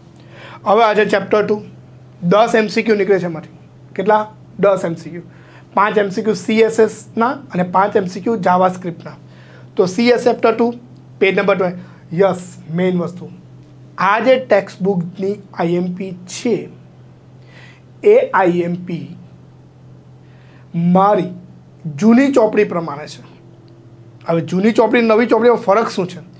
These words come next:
તો યાદ રાખજો, જૂની ચોપડી અને નવી ચોપડીની અંદર ફરક એક જ છે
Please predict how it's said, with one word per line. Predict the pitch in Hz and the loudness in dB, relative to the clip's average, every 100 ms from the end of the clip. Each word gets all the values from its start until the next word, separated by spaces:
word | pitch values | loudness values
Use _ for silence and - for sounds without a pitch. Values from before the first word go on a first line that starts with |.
| - - - - | -20 -20 -20 0
તો | 196 | 2
યાદ | 180 185 247 220 | 4 4 4 2
રાખજો, | 180 127 - 156 180 262 - - - 160 | 0 -2 -8 -4 -4 -4 -10 -20 -16 -8
જૂની | 143 196 214 254 | 0 4 4 4
ચોપડી | 247 226 240 247 | 2 2 4 4
અને | 214 | 4
નવી | 202 175 180 240 254 | 2 2 2 2 4
ચોપડીની | 226 233 220 214 214 | 2 2 2 2 0
અંદર | 220 214 202 | 0 2 0
ફરક | 202 185 202 190 208 | 2 2 2 0 -4
એક | 190 - | -4 0
જ | 247 240 | 0 0
છે | - 160 165 196 | -6 -4 -2 -2